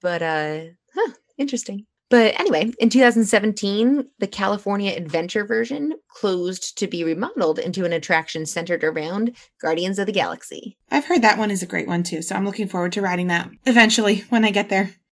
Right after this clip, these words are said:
Speaker 1: Yes. And the good thing, you know, I remember this announcement that it was changing, and people were like, "Don't change that in Disney World." I'm like, "No, it's Disneyland, people." Disney World is blessed with space, whereas Disneyland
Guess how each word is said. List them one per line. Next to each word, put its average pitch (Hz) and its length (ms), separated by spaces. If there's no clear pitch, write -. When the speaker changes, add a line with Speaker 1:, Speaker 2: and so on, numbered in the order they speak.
Speaker 1:
Yes. - 640
And 196 160
the 190 40
good 208 260
thing, 214 420
you 185 180
know, 190 140
I 165 100
remember 202 300
this 175 180
announcement 165 760
that 151 320
it 160 80
was 151 160
changing, 160 540
and 175 140
people 180 140
were 180 60
like, 196 160
"Don't 440 220
change 339 260
that 370 200
in 349 120
Disney 339 320
World." 330 380
I'm 180 160
like, 151 180
"No, 190 280
it's 185 160
Disneyland, 269 880
people." 220 580
Disney 240 340
World 165 880
is 165 160
blessed 160 320
with 147 120
space, - 460
whereas 151 340
Disneyland 151 1080